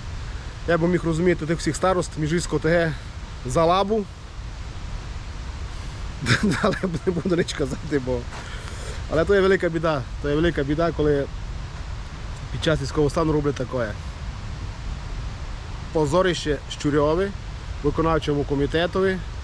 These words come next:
і всім тим, хто піднімає ціни, е, у такий тяжкий час для нашої країни.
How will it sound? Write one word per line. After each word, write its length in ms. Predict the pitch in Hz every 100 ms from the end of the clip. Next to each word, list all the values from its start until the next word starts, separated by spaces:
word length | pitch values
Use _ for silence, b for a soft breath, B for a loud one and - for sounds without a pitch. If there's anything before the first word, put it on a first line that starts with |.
| - - -
і 420 | 135 139 143 143 131
всім 220 | - 156
тим, 260 | 143 180 160 - -
хто 140 | - 147
піднімає 400 | 147 143 151 139
ціни, 280 | 151 165 156
е, 500 | 139 131 127 123 123 123 147
у 60 | 127
такий 220 | 135 160
тяжкий 320 | 143 - 143
час 240 | 143 139
для 100 | 131
нашої 300 | 123 123 131
країни. 340 | 117 113 113